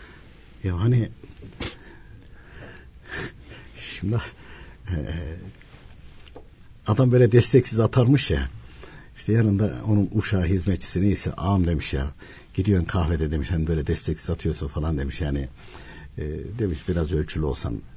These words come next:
demiş. Adam da demiş ki, "Ne yapalım?" falan. "Sen," demiş, "böyle de-, desteksiz şey yaptın da ben öksüreyim," demiş. "Toparlasın." "Olur," demiş falan. Neyse gitmiş kahveye oturuyorlar falan. "Ya," demiş ki, "işte dün," demiş, "mi," demiş, "tilki gördüm, kuyruğu," demiş,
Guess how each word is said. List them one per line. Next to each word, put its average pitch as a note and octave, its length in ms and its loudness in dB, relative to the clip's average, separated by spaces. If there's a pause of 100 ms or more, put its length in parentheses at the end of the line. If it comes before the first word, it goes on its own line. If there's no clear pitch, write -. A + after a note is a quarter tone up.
demiş. E2 240 -6 (100)
Adam E2+ 240 -4
da D#2+ 60 -2
demiş F#2+ 180 -2
ki, C#2+ 80 -2
"Ne F2 60 0
yapalım?" B1+ 320 -4
falan. A2+ 260 -4 (280)
"Sen," F3 200 -2
demiş, F#2 220 -2
"böyle F#2 200 0
de-, D#2 220 -4
desteksiz G2 460 0
şey - 120 -2
yaptın D#3 240 0
da F#2+ 100 2
ben G2 160 2
öksüreyim," E2 480 0
demiş. - 300 -8 (640)
"Toparlasın." C#3 480 -4
"Olur," D3+ 320 0
demiş A1 180 -8
falan. G#2 260 -4 (640)
Neyse E3 220 4
gitmiş G#2+ 320 -4
kahveye E2 380 -2
oturuyorlar E2+ 460 -4
falan. A2 240 -4 (460)
"Ya," D3 240 8
demiş B2+ 280 4
ki, B2+ 220 4 (120)
"işte G#2+ 300 -2
dün," C3 200 2
demiş, B2 340 0
"mi," A2 260 2
demiş, G#2 260 0
"tilki A#2 320 -2
gördüm, G#2+ 340 2
kuyruğu," A#2 360 2
demiş, A2 200 2